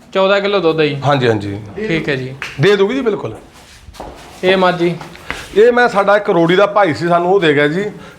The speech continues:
Speaker 2: ਅੱਜ ਸੋਲਾਂ ਕਿਲੋ ਦੱਸਦਾ, ਗੱਲ ਕਰ, ਅਸੀਂ ਚੌਦਾਂ ਕਿਲੋ ਦੀ ਗਾਰੰਟੀ ਦੇ ਦਾਂਗੇ ਜੀ। ਕੋਈ ਪੈਸਾ ਨਹੀਂ ਲੈ ਕੇ ਗਿਆ। ਇਹ ਸੋਲਾਂ ਕਿਲੋ ਦੁੱਧ ਦੇਣਾ ਇਹਨੇ ਜੀ। ਅੱਠ ਕਿਲੋ ਟਾਈਮ ਦਾ ਦੁੱਧ ਅੱਜ ਆ, ਦਸ ਦਿਨ ਹੋ ਗਏ ਸੂਈ ਨੂੰ। ਕੱਟਾ ਕਿ ਕੱਟੀ ਮਗਰ ਇਹਦੇ? ਕੱਟਾ ਜੀ ਇਹਦੇ ਮਗਰ।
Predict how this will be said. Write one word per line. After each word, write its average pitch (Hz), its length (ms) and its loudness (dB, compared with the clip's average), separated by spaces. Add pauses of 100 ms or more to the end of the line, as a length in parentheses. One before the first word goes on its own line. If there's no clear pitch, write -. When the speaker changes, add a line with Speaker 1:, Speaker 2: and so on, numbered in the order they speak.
(160)
Speaker 2:
ਅੱਜ 185 140 2
ਸੋਲਾਂ 180 360 2
ਕਿਲੋ 190 180 0
ਦੱਸਦਾ, 147 300 2
ਗੱਲ 214 120 4
ਕਰ, 220 120 2
ਅਸੀਂ 226 140 0
ਚੌਦਾਂ 214 280 4
ਕਿਲੋ 208 140 0
ਦੀ 208 80 0
ਗਾਰੰਟੀ 170 300 0
ਦੇ 139 120 0
ਦਾਂਗੇ 120 240 -6
ਜੀ। 196 60 -16 (640)
ਕੋਈ 233 220 4
ਪੈਸਾ 180 320 2
ਨਹੀਂ 165 120 0
ਲੈ 165 100 2
ਕੇ 180 120 -2
ਗਿਆ। 208 280 2 (340)
ਇਹ 202 140 4
ਸੋਲਾਂ 185 400 2
ਕਿਲੋ 185 320 0
ਦੁੱਧ 185 200 0
ਦੇਣਾ 139 260 0
ਇਹਨੇ 202 140 0
ਜੀ। 220 140 -4
ਅੱਠ - 160 -2
ਕਿਲੋ 180 240 0
ਟਾਈਮ 156 280 2
ਦਾ 160 100 4
ਦੁੱਧ 185 140 -2 (160)
ਅੱਜ 143 160 0
ਆ, 156 80 4
ਦਸ 147 240 2
ਦਿਨ 147 100 0
ਹੋ 143 80 2
ਗਏ - 80 4
ਸੂਈ 170 200 2
ਨੂੰ। 165 80 2
ਕੱਟਾ 208 260 2
ਕਿ 254 100 -2
ਕੱਟੀ 240 200 0
ਮਗਰ 220 140 2
ਇਹਦੇ? 208 140 0 (520)
ਕੱਟਾ 170 260 2
ਜੀ 131 100 0
ਇਹਦੇ 135 100 0
ਮਗਰ। 113 160 -4